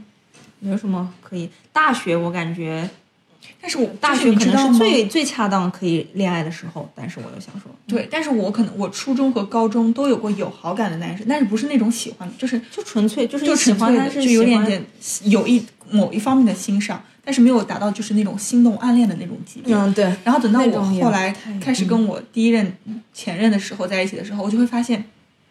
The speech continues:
Speaker 2: 就是我幸好没有，就是当时去 settle down，或者是，也不叫 settle down 吧，就是去跟那个，
Speaker 1: 嗯。
Speaker 2: 就是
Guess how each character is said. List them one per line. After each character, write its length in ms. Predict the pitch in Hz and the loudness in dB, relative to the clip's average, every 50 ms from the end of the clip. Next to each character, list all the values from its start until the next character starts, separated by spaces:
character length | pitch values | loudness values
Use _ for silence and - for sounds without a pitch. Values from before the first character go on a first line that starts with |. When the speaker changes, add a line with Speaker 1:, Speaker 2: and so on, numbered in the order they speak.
| _ _ _ _ _ _ _ | _ _ _ _ _ _ _
Speaker 2:
就 120 | - 240 | -2 -2
是 200 | 233 - 202 - - | -2 -2 -6 -10 -6
我 120 | - 208 202 | -6 -4 -2
幸 360 | 214 - - 415 440 349 254 | 0 0 2 2 2 2 0
好 220 | 233 - 196 170 | -2 -2 -6 -4
没 240 | 170 170 170 170 185 | -4 -4 -4 -2 -2
有， 220 | 190 185 - 254 - - _ _ _ _ _ _ _ - _ _ _ _ _ _ _ _ _ _ _ _ _ | -4 -4 -4 -6 -12 -18 _ _ _ _ _ _ _ -20 _ _ _ _ _ _ _ _ _ _ _ _ _
就 120 | - 226 208 | -4 -2 -2
是 440 | 208 202 190 180 180 180 180 - - _ _ _ _ _ _ _ _ _ _ _ _ _ _ _ _ _ _ _ | -2 -2 -4 -4 -4 -4 -6 -8 -12 _ _ _ _ _ _ _ _ _ _ _ _ _ _ _ _ _ _ _
当 240 | - 214 208 214 226 | -4 -2 0 2 2
时 260 | 220 - - 185 180 185 | 2 0 -2 -6 -8 -10
去 180 | - - 190 | -10 -8 -10
settle 480 | 190 190 - 202 196 190 - 202 190 190 | -8 -6 -4 -6 -6 -6 -6 -8 -8 -6
down， 220 | - 214 190 175 | -6 -6 -6 -6
或 120 | 185 - 190 | -6 -8 -8
者 100 | 180 190 | -8 -8
是， 120 | - - - _ _ - | -8 -10 -14 _ _ -8
也 120 | 190 190 | -8 -6
不 100 | 175 196 | -4 -2
叫 100 | 208 214 | -2 -2
settle 260 | 220 - 220 214 196 | -2 -4 -6 -6 -4
down 160 | 190 202 190 170 | -6 -6 -6 -6
吧， 60 | - - | -8 -6
就 100 | 214 202 | -4 -4
是 60 | 190 | -4
去 240 | - - - 208 185 | -6 -6 -8 -8 -10
跟 320 | - - 196 196 190 196 - _ _ _ _ _ _ _ _ _ _ _ _ _ _ _ _ _ _ _ _ _ _ _ _ _ _ _ | -6 -6 -4 -4 -4 -4 -6 _ _ _ _ _ _ _ _ _ _ _ _ _ _ _ _ _ _ _ _ _ _ _ _ _ _ _
那 180 | - - 202 202 | -6 -2 0 0
个， 120 | 185 180 | 0 0
Speaker 1:
嗯。 200 | 175 175 - - - - _ _ - - | -2 -4 -8 -12 -18 -20 _ _ -20 -16
Speaker 2:
就 140 | - 208 | -10 -8
是 360 | 196 185 185 185 185 - - | -8 -6 -6 -6 -8 -8 -12